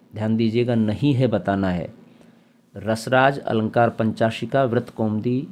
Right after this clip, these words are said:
ये मतीराम के ग्रंथ है और वृत्त विचार नहीं है।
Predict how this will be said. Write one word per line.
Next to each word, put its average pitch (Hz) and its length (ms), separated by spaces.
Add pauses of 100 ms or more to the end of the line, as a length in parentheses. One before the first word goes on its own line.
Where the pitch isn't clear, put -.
ये 120 240
मतीराम 110 560
के 127 120
ग्रंथ 101 280
है 107 140
और 107 100
वृत्त 123 320
विचार 104 380
नहीं 90 240
है। - 180